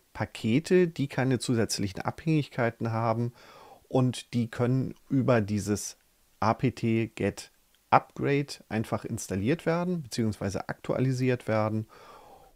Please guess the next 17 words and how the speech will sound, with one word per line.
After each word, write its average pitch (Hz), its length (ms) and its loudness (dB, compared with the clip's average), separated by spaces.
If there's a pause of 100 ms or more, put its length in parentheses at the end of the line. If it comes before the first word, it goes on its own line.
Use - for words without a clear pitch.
Und 147 240 4
ja, 135 260 0
das, - 500 -8
das - 220 -4
mache 123 260 2
ich 214 100 0
jetzt - 240 -4
einfach 95 340 -6
mal. 107 500 2
Da 117 100 2
drücke 117 260 0
ich 104 100 -4
jetzt - 380 -2
J 101 500 0
und 104 180 0
Enter 113 540 0
und, 156 280 0